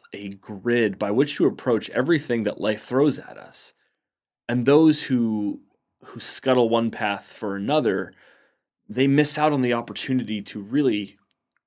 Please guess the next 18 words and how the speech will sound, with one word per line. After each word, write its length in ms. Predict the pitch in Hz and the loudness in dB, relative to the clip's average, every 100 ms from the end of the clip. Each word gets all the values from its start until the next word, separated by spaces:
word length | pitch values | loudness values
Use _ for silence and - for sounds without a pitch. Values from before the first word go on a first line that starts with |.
| _ - | _ -16
utilize 640 | 113 131 156 123 104 98 | -8 0 4 6 4 2
this 220 | 101 98 | -4 -8
grid, 480 | - 98 90 82 - _ _ _ _ _ _ | -10 -12 -12 -14 -20 _ _ _ _ _ _
work 300 | 120 160 160 | 6 6 4
with 140 | 113 | -2
this 180 | 110 101 | -4 -8
grid, 340 | - 104 101 | -4 -2 -2
and 240 | 95 104 101 | -4 -12 0
dig 220 | 131 143 | 2 4
into 580 | 139 123 - 110 104 101 | 2 0 -2 -2 -2 -6
the 220 | 104 104 104 | -12 -6 -6
richness 800 | 104 117 117 - 80 - - - | -2 -2 -2 -6 -8 -10 -12 -12
that 140 | 98 101 | -8 -6
it 140 | - | -8
provides 640 | - 95 104 107 95 95 | -10 -4 0 0 -2 -6
as 120 | - 107 | -8 -8
a 60 | |
rubric 680 | 101 127 196 135 78 - | -6 -2 -2 -2 -12 -14